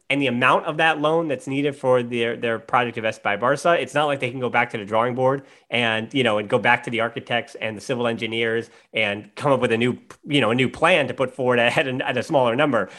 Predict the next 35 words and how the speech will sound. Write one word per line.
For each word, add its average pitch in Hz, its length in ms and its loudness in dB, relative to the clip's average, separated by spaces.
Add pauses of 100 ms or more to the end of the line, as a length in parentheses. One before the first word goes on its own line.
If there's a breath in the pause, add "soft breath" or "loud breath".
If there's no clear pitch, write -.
So 156 100 -2
they're 170 140 6
just 190 100 0
gonna 160 140 4
have 160 100 4
to 135 60 -4
keep 156 200 -2
debating 139 300 2
the 135 80 2
one 131 200 2
point 127 220 -2
five 123 200 2
billion 107 240 -4
euro 110 220 -2
loan 120 260 0
number. 131 380 2 (280 loud breath)
Uh, 143 160 2
then 151 200 0
again, 131 240 0
that, 123 160 0 (320)
that 151 160 2
permission 185 340 2
to 139 80 0
sell 143 220 2
the 120 100 -2
forty-nine 127 360 -2
percent 120 240 -2
of 107 60 -2
Barca 107 240 -2
Studios, 120 380 -4
I 98 80 -4
think 107 160 -6
that'll 110 180 2
be 101 120 -6
done, 98 260 -2